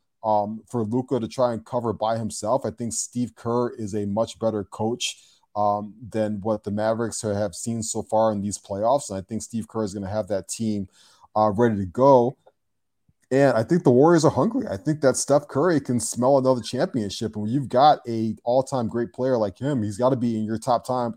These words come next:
top ten all time, excuse me. And if he can sniff out another ring, especially when a lot of people wrote them off, then those guys are gonna go in straight killer mode and, and really try and put this away.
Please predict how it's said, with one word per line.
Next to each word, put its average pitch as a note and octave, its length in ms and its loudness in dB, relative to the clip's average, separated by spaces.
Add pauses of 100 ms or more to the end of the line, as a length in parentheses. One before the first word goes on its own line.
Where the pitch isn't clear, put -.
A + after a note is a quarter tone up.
(160)
top - 220 -2
ten D#3 240 0
all A2 180 2
time, B2 280 -4
excuse C#3+ 300 -4
me. G#2+ 180 -2 (380)
And - 100 -4
if G#2 80 -4
he F3 120 -4
can E3+ 100 -4
sniff D3+ 320 -2
out C3+ 160 8
another A2+ 280 2
ring, B2+ 260 0
especially B2+ 360 -2
when A#2+ 140 -2
a G#2 40 0
lot A#2 220 2
of - 80 -8
people A2+ 440 -2
wrote A#2 200 0 (140)
them A#2+ 320 2
off, A2+ 440 4 (340)
then A2+ 480 0
those B2+ 200 -2
guys D#3+ 340 6
are C3+ 60 0
gonna A#2+ 220 0
go A2+ 440 -2
in G#2+ 260 -8
straight - 520 -8
killer A#2 300 -2
mode G2+ 320 -2
and, G2+ 140 -10
and G2+ 200 -14
really A#2 200 -4
try A2 240 -4
and F#2+ 120 -12
put A#2 160 -16
this - 200 -14
away. G2 280 -2